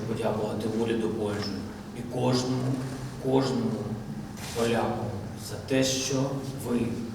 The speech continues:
зробили вже. Ви не кинули Україну, ви стояли з нами пліч-опліч, і ми за це вдячні. Я вважаю, що це історичні відносини, історичний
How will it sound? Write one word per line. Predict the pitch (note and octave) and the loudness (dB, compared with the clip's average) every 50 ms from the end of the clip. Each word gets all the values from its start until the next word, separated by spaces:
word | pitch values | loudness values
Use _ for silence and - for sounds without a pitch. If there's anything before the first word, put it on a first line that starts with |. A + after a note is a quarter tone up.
| - - | -4 -2
зробили | - - - B2 A#2 A#2 - C3 B2 A#2+ B2 B2 G#2+ - | -2 0 2 4 4 4 2 2 2 4 4 4 4 2
вже. | - G#2+ G#2+ G#2 G#2 G#2 G2+ G2+ - - - - - - - - - A2+ | 2 2 2 2 0 0 -2 -4 -4 -4 -4 -4 -4 -6 -10 -8 -4 0
Ви | A#2 A2+ A2 A2+ A2+ A#2 A2+ A2+ - - - - | 2 2 2 2 0 0 -2 -4 -4 -6 -2 0
не | A#2+ | 0
кинули | B2 A#2 A#2+ A#2 A2+ A2 G#2 G#2 G#2 G#2 | 2 2 2 2 2 4 4 2 2 0
Україну, | - - - G2+ G#2+ - A2+ A#3+ - - - - - - - - - - | 0 0 -2 0 0 0 0 2 2 0 0 -2 -2 -4 -6 -6 -6 -6
ви | - - | -6 -4
стояли | - A#2+ A#2+ A#2 A2+ A2+ A2 G#2+ G#2 | -2 0 2 2 4 4 2 2 2
з | - - A#2 | 0 0 0
нами | A#2 A2+ A2+ - A2+ - - - - - A#2+ | 0 0 0 -2 -2 -4 -4 -6 -6 -4 0
пліч-опліч, | A2+ A2+ - - A2+ - - G#2+ A#2+ A#2 A#2 - C3+ C#3 C3+ C3+ - - - - - - - - A2+ | 0 0 2 2 0 0 0 2 2 2 2 2 0 0 0 -2 -4 -6 -8 -10 -10 -10 -10 -6 -2
і | A#2 | 0
ми | A2+ A2+ | 0 2
за | A2+ A2+ A2 | 2 0 0
це | A2 A2+ A#2 G#2+ G2 G2 | 2 4 4 4 4 2
вдячні. | G#2 B2 B2 B2 B2+ B2 - A#2+ A#2+ B2 B2+ A#2+ - - | 2 2 4 6 6 6 4 2 0 0 -2 -2 -2 0
Я | B2+ A#2+ A#2 | 0 2 2
вважаю, | A#2 A2+ A2+ A#2 A2+ A#2 | 2 2 2 2 2 2
що | A#2 - - - | 0 0 -2 -2
це | - - B2 A2+ - - - - - - - - - | 0 0 0 0 0 -2 -4 -6 -6 -6 -10 -8 -2
історичні | - C#3+ C#3+ - - D3+ C3 B2 B2 B2 B2 B2 A#2+ - G2+ G2 | 2 2 2 4 4 4 4 6 6 6 6 6 4 2 -2 -2
відносини, | A2 G#2+ A2 A#2+ B2+ C3+ C3 - - A#2+ A#2 - - - - - - - | -2 -2 0 4 4 4 6 4 2 2 0 0 -2 -2 -6 -6 -4 -4
історичний | C#3 B2+ - B2 B2+ B2+ B2+ B2+ A#2+ - - - - - | -2 -2 0 0 2 4 4 4 6 4 4 2 2 0